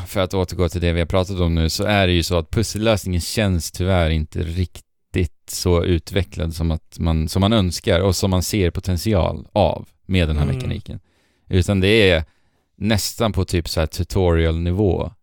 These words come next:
Speaker 1: genom hela spelet
Speaker 2: Okej.
Speaker 1: i pussellösningen. Alltså det utvecklas nästan ingenting alls till något så här riktigt spännande och intressant.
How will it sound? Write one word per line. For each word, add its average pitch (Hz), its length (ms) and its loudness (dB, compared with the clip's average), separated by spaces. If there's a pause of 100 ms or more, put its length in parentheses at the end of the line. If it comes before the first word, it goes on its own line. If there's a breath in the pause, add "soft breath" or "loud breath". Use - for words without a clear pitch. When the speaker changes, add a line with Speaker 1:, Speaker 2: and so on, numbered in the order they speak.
Speaker 1:
genom 85 300 2
hela 82 260 2
spelet 90 440 -4
Speaker 2:
Okej. 85 420 -2
Speaker 1:
i 80 40 -4
pussellösningen. - 920 -2
Alltså 92 240 -4
det 90 300 2
utvecklas 95 580 -2
nästan 87 320 0
ingenting 85 380 0
alls 90 680 -2
till 82 260 -2
något 80 220 -2
så 82 120 -6
här 80 60 -2
riktigt 78 320 -8
spännande 80 540 -4
och 87 60 -8
intressant. 85 520 -8